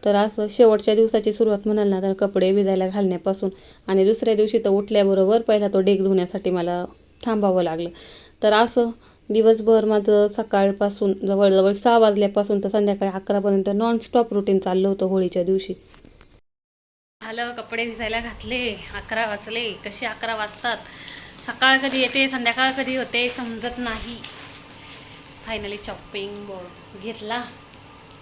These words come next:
Speaker 2: टेन्शन नाही राहिलं आता. सासूबाईंना पण दाखवलं नाही, एवढी गडबड. आता उद्याच दाखवेल आणि ब्लॉग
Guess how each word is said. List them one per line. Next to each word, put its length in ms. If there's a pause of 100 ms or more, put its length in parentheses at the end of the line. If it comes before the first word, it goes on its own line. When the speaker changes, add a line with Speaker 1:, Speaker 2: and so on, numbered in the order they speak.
(1800)
Speaker 2:
टेन्शन 340
नाही 140
राहिलं 220
आता. 240 (200)
सासूबाईंना 400
पण 160
दाखवलं 380
नाही, 120
एवढी 200
गडबड. 320
आता 200
उद्याच 280 (100)
दाखवेल 440 (260)
आणि 220
ब्लॉग 260